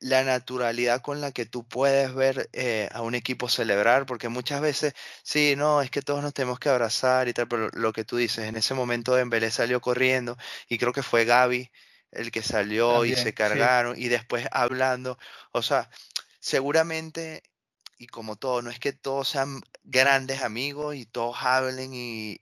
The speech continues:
Speaker 1: y se cuenten la vida, pero es una dinámica grupal que pareciera que está bien. Y es lo,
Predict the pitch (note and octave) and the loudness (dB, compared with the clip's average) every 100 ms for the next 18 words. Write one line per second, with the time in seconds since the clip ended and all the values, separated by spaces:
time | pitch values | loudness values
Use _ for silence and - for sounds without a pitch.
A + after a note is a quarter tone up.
0 | - A2 - A2 A#2+ A2+ B2 B2+ A2+ A2+ | -14 -10 -6 -6 -4 -4 -4 0 2 2
1 | C#3 D3+ D3+ - - - - _ _ _ | 2 0 -4 -16 -20 -20 -20 _ _ _
2 | C3 B2+ C3+ D#3+ D#3 C3+ C3 D3 D#3 C#3+ | 0 2 2 2 2 0 -2 -2 -6 -6
3 | C3+ B2 A#2+ A#2+ B2 D3 C3+ A#2+ G#2 C#3 | -4 -4 0 0 0 -2 -4 -6 -2 -2
4 | D#3+ C3 - G#2+ G#2 A#2 F#2 G2+ _ _ | -2 -4 -6 -4 -2 -4 -6 -12 _ _
5 | _ _ _ _ A#2+ A#2+ C3 | _ _ _ _ -2 0 -2